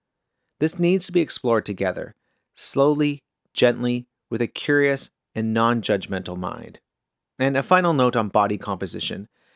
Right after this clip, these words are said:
Before wrapping up, I wanted to mention something important. In this article, I decided to focus only on the body weight implications of the energy balance equation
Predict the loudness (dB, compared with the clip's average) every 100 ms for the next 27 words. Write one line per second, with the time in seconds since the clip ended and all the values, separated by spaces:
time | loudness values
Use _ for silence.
0 | _ -2 2 2 4 4 4 0 0 0
1 | 2 2 2 0 2 0 -2 -4 -4 -4
2 | -6 -6 -6 -6 -12 _ _ _ _ _
3 | 0 2 6 6 6 4 0 0 -12 -2
4 | 0 2 4 6 4 0 4 2 4 -2
5 | -2 -2 0 0 2 0 0 4 4 2
6 | 2 2 2 -2 -4 -4 -4 0 0 -2
7 | -6 -8 -6 -4 -2 0 0 -2 0 0
8 | 0 -4 -4 2 2 2 -2 -6